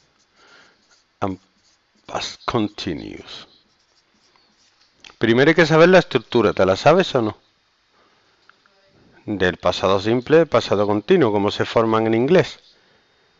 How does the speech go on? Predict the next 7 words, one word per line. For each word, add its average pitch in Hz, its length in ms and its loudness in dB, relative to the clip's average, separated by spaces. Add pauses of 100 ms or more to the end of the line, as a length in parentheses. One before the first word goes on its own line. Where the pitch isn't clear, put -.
(320)
¿Tú - 120 -16
te 131 120 -2
la 131 100 2
sabes? 156 280 -2 (500)
Sí. - 160 -14 (880)
Bueno, 101 260 -2 (1400)
yo 104 360 -2